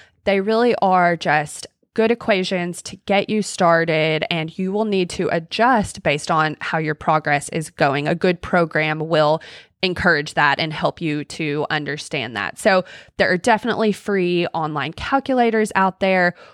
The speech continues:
We offer personalized macro counts at Balance by Hillary that come with some of our best resources.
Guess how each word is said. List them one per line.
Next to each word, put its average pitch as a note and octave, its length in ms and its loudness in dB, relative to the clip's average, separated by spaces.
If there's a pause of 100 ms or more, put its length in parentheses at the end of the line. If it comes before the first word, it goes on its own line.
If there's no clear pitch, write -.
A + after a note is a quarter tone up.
We G3+ 600 0 (100)
offer E3+ 680 2
personalized D#3+ 800 0
macro D#3 360 0
counts D3 640 -2
at D#3+ 140 0
Balance C3+ 320 0
by E3 180 -6
Hillary A3 560 2
that D#3+ 160 -2
come E3+ 160 -8
with D3+ 100 -6
some D#3+ 200 -6
of D#3 100 -4
our D3+ 140 0
best D3 340 -4
resources. G#3+ 880 0